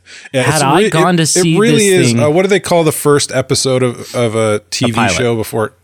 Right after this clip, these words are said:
Speaker 1: A pi-, it's like the pilot for the T V show
Speaker 2: Yeah.
Speaker 1: that for some reason got a theatrical release.
Speaker 2: A-, and is an hour and a half long. Like,
Speaker 1: <laughs> It is an
Speaker 2: having
Speaker 1: hour and a
Speaker 2: sat
Speaker 1: half
Speaker 2: and
Speaker 1: long.
Speaker 2: watched it on Disney Plus, right?
Speaker 1: Yeah.
Speaker 2: So first I watched, it was, so the order this happened was I watched the first episode of Clone Wars.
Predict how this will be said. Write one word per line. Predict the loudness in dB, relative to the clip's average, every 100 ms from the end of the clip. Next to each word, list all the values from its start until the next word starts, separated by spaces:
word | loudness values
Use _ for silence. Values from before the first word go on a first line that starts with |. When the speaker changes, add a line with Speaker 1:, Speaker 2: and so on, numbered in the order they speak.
| -10
Speaker 1:
A |
pi-, | -4 -2
it's | 0 2
like | 0 0
the | -2
pilot | -2 0 2 0 -2
for | -4
the | -4
T | -2 -2
V | 0 0
show | 0 -2
Speaker 2:
Yeah. | -2
Speaker 1:
that | -4
for | -6 -4
some | -2 -2
reason | -4 -4
got | -4 -4
a | -4
theatrical | -6 -6 -8 -10 -10
release. | -10 -10 -10 -10 -8
Speaker 2:
A-, | -8 -4
and | -2 0
is | 2
an | 0
hour | 0 0
and |
a | -2
half | -2 -2
long. | -2 -2 -4 -4
Like, | -2 -2
Speaker 1:
<laughs> |
It | -2
is |
an | -2
Speaker 2:
having | 0 0
Speaker 1:
hour | 0
and |
a | -2
Speaker 2:
sat | -2
Speaker 1:
half | -2
Speaker 2:
and | 0
Speaker 1:
long. | 2
Speaker 2:
watched | 2 0 0
it | -2 0
on | 0 2 2
Disney | 2 0 0 -2
Plus, | -2 -2 -2 -4 -8 -10 -16 -20 -20 -6
right? | -4 -2
Speaker 1:
Yeah. |
Speaker 2:
So | -2 -2
first | 2 0 2
I | 0
watched, | 2 2 2
it |
was, | 0 0
so | 0
the | 2
order | 2 4 2
this | 2 0
happened | 0 -2 0 0
was | 2 0
I |
watched | 0 0 -2 -4
the | -6
first | -6 -2 -2 0
episode | -4 -4 -4 -2 -4
of | -4
Clone | -2 -2 -2
Wars. | -6 -8 -8 -10